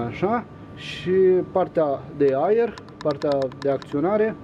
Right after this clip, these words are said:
aici e refularea, supapa de alimentare a cilindrului de ambreiaj, senzorul de poziție și partea de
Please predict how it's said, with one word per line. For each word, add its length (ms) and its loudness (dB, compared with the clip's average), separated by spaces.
aici 200 0
e 120 4
refularea, 680 0
supapa 580 0
de 220 4
alimentare 920 2
a 40 -4
cilindrului 520 0
de 340 2
ambreiaj, 560 0
senzorul 480 2
de 80 2
poziție 500 0
și 200 -2
partea 540 0
de 320 4